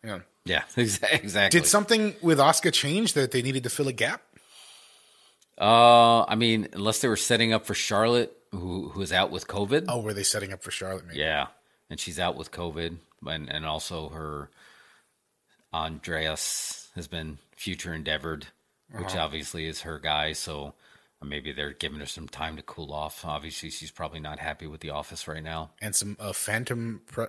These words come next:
Speaker 1: pregnancy.
Speaker 2: Is it?
Speaker 1: Did you hear about this?
Speaker 2: No, I didn't
Speaker 1: That's
Speaker 2: hear.
Speaker 1: what Andrade said,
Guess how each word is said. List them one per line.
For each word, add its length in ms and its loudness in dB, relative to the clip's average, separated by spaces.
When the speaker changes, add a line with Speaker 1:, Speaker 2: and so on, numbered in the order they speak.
Speaker 1:
pregnancy. 640 -8
Speaker 2:
Is 160 -4
it? 260 0
Speaker 1:
Did 140 -8
you 80 -6
hear 160 -2
about 180 -2
this? 300 0
Speaker 2:
No, 320 0
I 40 -20
didn't 180 -8
Speaker 1:
That's 180 6
Speaker 2:
hear. 100 10
Speaker 1:
what 40 10
Andrade 420 6
said, 480 0